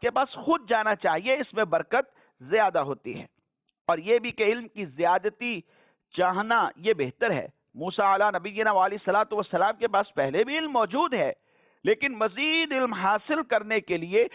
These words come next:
حضرت خضر علیہ نبینا و علیہ الصلوۃ والسلام کے پاس جاتے ہیں۔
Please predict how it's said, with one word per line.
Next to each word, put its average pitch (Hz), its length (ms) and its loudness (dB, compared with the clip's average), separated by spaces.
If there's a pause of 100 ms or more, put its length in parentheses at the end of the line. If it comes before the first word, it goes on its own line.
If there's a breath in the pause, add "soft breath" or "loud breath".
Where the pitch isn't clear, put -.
(200 loud breath)
حضرت 240 340 2 (160)
خضر 240 240 2 (200)
علیہ 208 280 2
نبینا 220 340 0
و 190 80 2
علیہ 180 260 2
الصلوۃ 196 420 0
والسلام 185 580 0
کے 208 140 -6
پاس 160 280 0
جاتے 135 340 0
ہیں۔ 101 80 -14